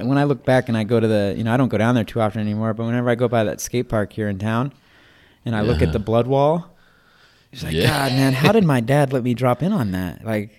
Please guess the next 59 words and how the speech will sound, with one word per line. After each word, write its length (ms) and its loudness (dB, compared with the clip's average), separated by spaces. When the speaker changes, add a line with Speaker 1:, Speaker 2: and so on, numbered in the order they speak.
Speaker 2:
I 80 -4
think 200 -2
Speaker 1:
what 100 4
Speaker 2:
it 20 -8
Speaker 1:
kind 120 2
Speaker 2:
was 20 2
Speaker 1:
of 60 0
Speaker 2:
like, 120 -2
Speaker 1:
parent 300 2
Speaker 2:
it, 40 -4
it 40 2
would 80 4
Speaker 1:
allows 240 6
Speaker 2:
have 60 4
Speaker 1:
their 80 4
Speaker 2:
been 120 0
Speaker 1:
kid 140 4
Speaker 2:
illegal. 260 2
Speaker 1:
to 60 -4
Speaker 2:
I 40 -2
remember 560 -2
when 140 -8
they 100 -4
were 100 -6
building 400 -6
that 200 -10
place, 220 -12
the 80 -14
guy 200 -6
was 140 -10
down 200 -10
there, 140 -6
like, 220 -8
like, 240 -8
it 40 -6
was 120 -6
illegal 520 -2
in 100 -4
the 60 -4
United 280 -4
States 320 -8
at 60 -16
that 180 -10
time 220 -8
to 60 -12
make 300 -10
that 140 -10
much 220 -10
vert, 300 -12
wasn't 300 -10
it? 200 -14
Speaker 1:
Well, 160 2
Speaker 2:
Like 80 6
Speaker 1:
it 60 2
was, 240 0
it 500 -10
wasn't 280 0
illegal, 480 0
but 240 -4